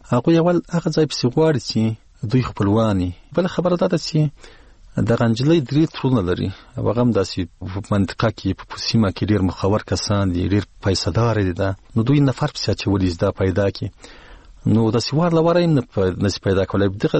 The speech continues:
دغه دوی له تېش نه یو نیم، دوه کاله اوړي. بیا دوه کاله وروسته یې هلته پیدا کوي. بیا یو بله، هغه چې ما پکې راوستې، دلته، دوی دغه زرو، دغه کامران، دغه ځای تللي چې هلته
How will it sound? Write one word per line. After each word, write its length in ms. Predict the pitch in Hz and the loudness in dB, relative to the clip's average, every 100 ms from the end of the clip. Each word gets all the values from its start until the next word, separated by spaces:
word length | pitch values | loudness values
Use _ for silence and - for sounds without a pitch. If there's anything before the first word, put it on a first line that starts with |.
| 131 | -2
دغه 240 | 127 113 117 | -2 0 0
دوی 280 | 110 156 156 | 0 0 2
له 100 | 123 - - | 0 -4 -4
تېش 380 | 175 175 - 110 | 0 2 0 0
نه 200 | 110 107 107 | 2 2 2
یو 120 | 117 | 4
نیم، 180 | 156 127 | 2 2
دوه 180 | 156 | 0
کاله 400 | 151 - 147 139 95 | -4 -2 0 2 2
اوړي. 280 | 90 85 95 - - | 0 -4 -8 -8 -2
بیا 160 | 117 | 0
دوه 160 | 123 - | 0 -2
کاله 260 | - 143 120 | 0 0 2
وروسته 400 | 123 175 - 101 | 2 0 2 0
یې 60 | |
هلته 180 | 90 - | 0 -4
پیدا 320 | - 90 90 | -2 0 0
کوي. 260 | 85 95 101 - - - - - - - | -2 -2 -4 -8 -20 -20 -20 -20 -8 -4
بیا 200 | 113 147 | 2 2
یو 80 | 160 | 2
بله، 220 | 180 180 165 - - - - - 117 120 123 | 2 2 2 2 0 0 -4 -4 -4 0 0
هغه 120 | 147 | 0
چې 120 | - | 0
ما 160 | 165 165 | 2 0
پکې 180 | - 143 | 0 -2
راوستې، 360 | 139 156 156 123 | 2 2 0 0
دلته، 600 | 139 151 - 151 147 - _ 139 110 107 107 127 | 0 0 2 2 2 -2 _ -4 0 0 0 2
دوی 280 | 160 151 | 4 4
دغه 320 | - 120 113 107 | 2 0 2 0
زرو، 520 | 101 110 135 151 127 | 2 2 4 4 2
دغه 200 | 110 104 | 2 -2
کامران، 460 | - 113 127 123 | 0 0 2 2
دغه 200 | 107 147 | 2 0
ځای 240 | 127 139 147 | 0 0 0
تللي 360 | - 160 165 | 2 2 2
چې 140 | 135 135 | 2 0
هلته 300 | 139 143 | 0 0